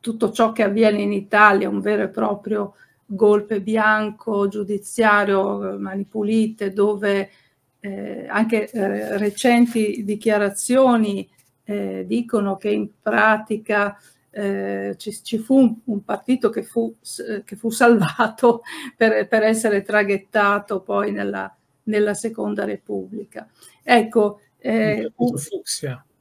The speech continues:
Speaker 1: Sì, un ricordo tuo di quella, l'idea che ti sei fatto di quella trasformazione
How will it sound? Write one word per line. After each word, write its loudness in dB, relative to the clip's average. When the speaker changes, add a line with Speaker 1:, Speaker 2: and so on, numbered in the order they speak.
Speaker 1:
Sì, -4
un -2
ricordo 0
tuo 0
di -6
quella, 0
l'idea 0
che -8
ti -6
sei -4
fatto -4
di -8
quella -2
trasformazione 0